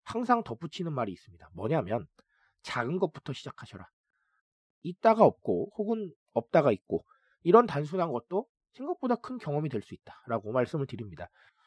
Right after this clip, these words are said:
그래서 제가 최근에 오리온의 사례를 한번 말씀을 드렸죠. 소포장도 한번 내보고 대용량도 한번 내보고, 네, 새로운 경험일 수 있습니다. 못 보던 거니까요. 마찬가지로 하나카드의 이 클리어 옵션 시도도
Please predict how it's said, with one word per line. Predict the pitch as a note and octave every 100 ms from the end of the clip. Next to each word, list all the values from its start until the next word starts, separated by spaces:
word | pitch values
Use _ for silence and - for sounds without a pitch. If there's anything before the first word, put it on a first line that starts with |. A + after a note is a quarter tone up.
| _ _ _
그래서 | A3+
제가 | A#3 A#3
최근에 | A#3 C4+ C4+
오리온의 | F#3 A#2+ F#3+ C#4 B3
사례를 | F3 E3 C#3+
한번 | C3+ A#2
말씀을 | G#2 - C3
드렸죠. | F#2 F#2 - F#3+
소포장도 | - B3 D#4 C#4 A#3+ G#3
한번 | F#3 F3 C3
내보고 | A2 A2+ B3+
대용량도 | - G3 G#3 F3 D#3
한번 | C#3 A#2+
내보고, | G2 F2+ E2 -
네, | C3 A#2 G2
새로운 | - F4 D#4+
경험일 | G3 E3 F3
수 | D#3 C3+
있습니다. | - G2 F2+ - -
못 | A2
보던 | A#2 A#2 G#2
거니까요. | E2+ F2 - F#3+ - _ - - _ -
마찬가지로 | G#3 D4 C#4 C4+
하나카드의 | B3 D4 - C4 A#3 A#3 A3
이 | E3+
클리어 | - B3 C4+ B3+
옵션 | D#3+ - F3
시도도 | E3+ G3 D#3 F#3+ -